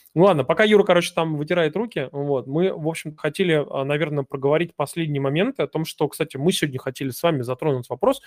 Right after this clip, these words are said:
А мне, кстати, очень интересно. Вот мы, помните, только что говорили про пять G, да, ну, о том, что, типа, может быть, когда-нибудь он там запустится, вот это все.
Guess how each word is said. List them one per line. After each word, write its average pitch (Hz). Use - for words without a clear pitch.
А 135
мне, 180
кстати, -
очень 156
интересно. 214
Вот 165
мы, 208
помните, 254
только -
что -
говорили 156
про 135
пять 160
G, 214
да, 156
ну, 147
о 151
том, 135
что, 131
типа, -
может 135
быть, 277
когда-нибудь 135
он 135
там 120
запустится, 233
вот 117
это 127
все. 262